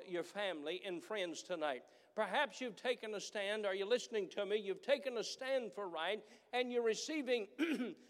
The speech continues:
some criticism for it. If it's what God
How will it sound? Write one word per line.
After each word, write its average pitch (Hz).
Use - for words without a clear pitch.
some 269
criticism 226
for 214
it. 190
If 214
it's 277
what 233
God 262